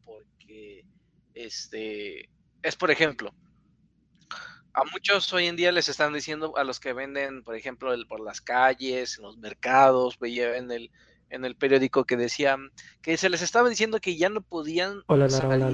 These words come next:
Speaker 1: a
Speaker 2: Lara.
Speaker 1: vender. ¿Por qué?
Speaker 2: Bienvenidos
Speaker 1: Obviamente
Speaker 2: todos.
Speaker 1: para poder evitar el contagio del coronavirus.
Speaker 2: Ajá.
Speaker 1: Como ustedes saben, pues, se puede propagar eso muy rápido si no se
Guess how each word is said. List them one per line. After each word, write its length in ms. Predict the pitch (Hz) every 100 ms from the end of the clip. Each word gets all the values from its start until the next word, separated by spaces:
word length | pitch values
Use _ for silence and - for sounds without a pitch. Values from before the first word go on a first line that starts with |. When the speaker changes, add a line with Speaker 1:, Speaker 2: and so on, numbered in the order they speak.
| 139
Speaker 1:
a 80 |
Speaker 2:
Lara. 60 | 131
Speaker 1:
vender. 420 | 139 139 135 -
¿Por 240 | - 135 -
qué? 240 | 202 226 - -
Speaker 2:
Bienvenidos 400 | 131 127 143 156
Speaker 1:
Obviamente 500 | 147 127 131 - 170
Speaker 2:
todos. 40 |
Speaker 1:
para 220 | 156 131
poder 480 | - 113 107 110 110
evitar 640 | 127 151 - 127 117 127 - - _ _
el 260 | 120 113 -
contagio 640 | 113 107 107 107 - 143
del 180 | 120 -
coronavirus. 1000 | - 104 113 123 170 233 247 139 - - -
Speaker 2:
Ajá. 260 | 147 156 127
Speaker 1:
Como 220 | 123 117
ustedes 520 | 110 - 139 139 165
saben, 480 | 196 180 151 160 190
pues, 200 | 190 180
se 100 | 151
puede 320 | - 123 120
propagar 680 | - 185 170 131 113 110 113
eso 240 | 117 123 120
muy 200 | 120 117
rápido 460 | 123 120 139 147
si 160 | 139 123
no 180 | 110 113
se 200 | 131